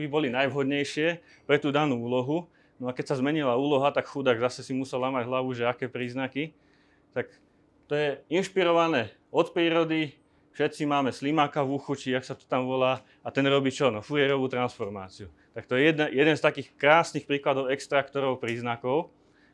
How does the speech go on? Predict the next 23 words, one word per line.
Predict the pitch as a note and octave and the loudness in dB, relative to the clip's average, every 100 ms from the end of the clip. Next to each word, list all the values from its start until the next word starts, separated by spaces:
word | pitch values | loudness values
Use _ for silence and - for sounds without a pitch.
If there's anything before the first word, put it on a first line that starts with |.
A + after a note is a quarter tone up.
| - | -10
že | |
tá | A#2+ B2 | -4 -2
Fourierovka | - C#3 C#3 C#3 C#3 C#3+ C#3+ C3 | 0 0 2 0 0 2 4 4
je | B2 B2 | 2 0
napríklad | B2+ - A2+ | -2 -2 0
veľmi | C3 C3 | 2 2
dobrá | A2+ B2+ B2 | 0 2 2
na | A#2 | 0
spracovanie | - A2 G#2+ A2+ A2+ G#2+ | -6 -6 -6 -8 -8 -10
signálov. | G#2+ G#2+ A2 G2+ F#2+ _ _ _ - | -10 -8 -6 -6 -8 _ _ _ -2
A | |
na | B2+ C3+ | 2 6
veľa | F#3+ F#3 | 8 8
vecí | D#3+ E3+ F3+ F#3 E3 _ _ _ _ | 8 4 0 -4 -6 _ _ _ _
sme | A#2+ D3 E3+ | -6 -2 2
to | F3+ | 4
aj | C#3 | 4
uhádli | C#3 C#3+ C3+ C#3 D#3+ F3+ | 4 4 2 2 -4 -4
celkom | - D3 D#3 B2 | 0 0 2 0
dobre | A2+ B2 E3+ - _ _ _ _ | 0 0 0 -2 _ _ _ _
a | A#2+ | -12
funguje | - B2+ C3 C3+ | -4 -2 0 0
to. | C#3 F3 | 0 -2